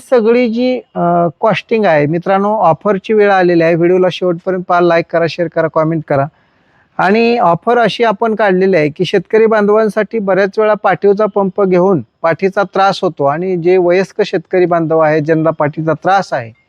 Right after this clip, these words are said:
अशा शेतकरी बांधवांसाठी काय होतं की त्यांना एक असं जुगाड पाहिजे असतं की एका जागेला ठेवून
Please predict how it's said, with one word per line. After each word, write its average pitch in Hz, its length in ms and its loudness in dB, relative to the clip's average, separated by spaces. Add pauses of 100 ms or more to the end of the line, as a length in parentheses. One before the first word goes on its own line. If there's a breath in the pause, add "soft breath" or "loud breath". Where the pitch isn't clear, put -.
(400)
अशा 165 240 0
शेतकरी 220 420 0
बांधवांसाठी 202 680 0
काय 180 220 0
होतं 156 280 -2 (500)
की 208 80 0
त्यांना 226 360 2
एक 240 160 0
असं 233 220 -2
जुगाड 214 440 0
पाहिजे 214 320 0
असतं 180 300 -2
की 202 120 -2
एका 220 320 0
जागेला 202 420 2
ठेवून 190 340 -2